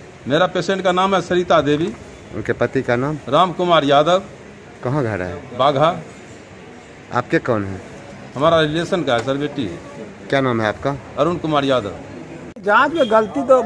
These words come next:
Speaker 3: निकी ने ग-, ग-, हम क्या बोले, गलती हो गई। इसका किट तो सब एक ही रहता है, किट से जब भी करेंगे तो किट तो एंटीजन positive आएगा या negative आएगा।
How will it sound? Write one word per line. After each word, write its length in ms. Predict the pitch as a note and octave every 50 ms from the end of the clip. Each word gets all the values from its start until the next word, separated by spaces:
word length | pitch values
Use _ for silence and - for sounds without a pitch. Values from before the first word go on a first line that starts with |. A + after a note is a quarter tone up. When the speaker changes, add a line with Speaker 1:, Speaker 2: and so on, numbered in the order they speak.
| A3 A3
Speaker 3:
निकी 260 | G#3+ G#3+ G#3 G3 A3+
ने 100 | A3+ A3
ग-, 160 | F#3+ G#3 G3+ F#3+
ग-, 200 | E3 F#3 F#3+ E3+
हम 160 | D#3 F#3+ F#3
क्या 160 | - G#3+ A#3
बोले, 220 | C4+ F4 E4 D#4 B3+
गलती 300 | G3+ A3 G#3+ G3 A#3 A3
हो 140 | G#3+ G3+
गई। 120 | F3+ F#3 F#3+
इसका 200 | E3 - G#3+ G#3
किट 340 | - - G3+ A3 B3 A#3 -
तो 100 | C4+ A3
सब 180 | F#3 A#3 A#3+
एक 140 | A3 G3+ F#3+
ही 120 | - A3+
रहता 320 | A#3+ B3+ A3+ A3+ - G#3 G3
है, 180 | F#3 G#3+ E4 D4+ - -
किट 160 | - F3+ F3+
से 160 | - - G#3 G3
जब 160 | G#3 G#3 F#3
भी 120 | E3+ G3
करेंगे 420 | G3 G#3 F#3+ F#3 F3 C#3 C3+ E3+ G3 - - - - - - - - -
तो 80 | - D#3+
किट 240 | G3+ G3 G#3 G#3 F#3
तो 60 | A3
एंटीजन 420 | G3+ F#3+ F3+ G#3 G#3 G#3+ A3 G3+
positive 440 | F3+ G3 F#3+ F3+ F3 F3+ A3 G#3 G#3
आएगा 220 | G3 G3 F#3 F#3+
या 140 | F#3+ F#3+ F3
negative 420 | D#3+ D3+ C3+ C3 C#3 C3+ F3 F3+ F3
आएगा। 300 | F3 F3+ F3 F3 F3